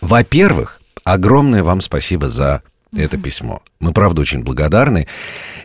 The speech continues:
Speaker 1: И вот с Аллой его очень много обсуждали. Ну, а теперь, собственно, ответ.
Speaker 2: А, да, во-вторых, можно зайти на сайт радиовера точка ру в раздел «Семейный час» и найти там целый ряд программ, а,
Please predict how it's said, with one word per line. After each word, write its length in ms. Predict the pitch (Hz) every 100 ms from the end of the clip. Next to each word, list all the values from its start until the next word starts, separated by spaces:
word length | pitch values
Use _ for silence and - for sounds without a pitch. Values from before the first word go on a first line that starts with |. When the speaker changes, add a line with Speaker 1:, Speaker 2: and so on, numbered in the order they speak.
| -
Speaker 1:
И 640 | 90 90 87 85 85 82 -
вот 220 | 78 73
с 160 | - -
Аллой 320 | 87 92 73
его 140 | 62
очень 240 | 82 - -
много 260 | 62 55
обсуждали. 560 | - - 64 - - - - -
Ну, 100 | 127
а 40 |
теперь, 220 | - 143
собственно, 340 | - 113 - 92
ответ. 340 | - - - - -
Speaker 2:
А, 340 | 190 190 180 - _ _ 214
да, 260 | 196 156
во-вторых, 480 | 143 - 208 247 226
можно 540 | 226 233 214 208 202
зайти 480 | 185 208 - - 196
на 360 | 180 180 180 180
сайт 420 | - 196 175 151
радиовера 720 | - 160 131 151 151 160 143 139
точка 420 | 160 - - 180
ру 280 | 233 285 247
в 60 |
раздел 480 | 165 170 165 175 156
«Семейный 500 | - 185 180 165 151
час» 400 | 147 196 240 -
и 20 |
найти 420 | 160 165 160 233 240
там 220 | 185 175
целый 280 | - 190 226
ряд 260 | 208 143
программ, 560 | - 147 160 202 262 269 - - - -
а, 340 | 165 180 180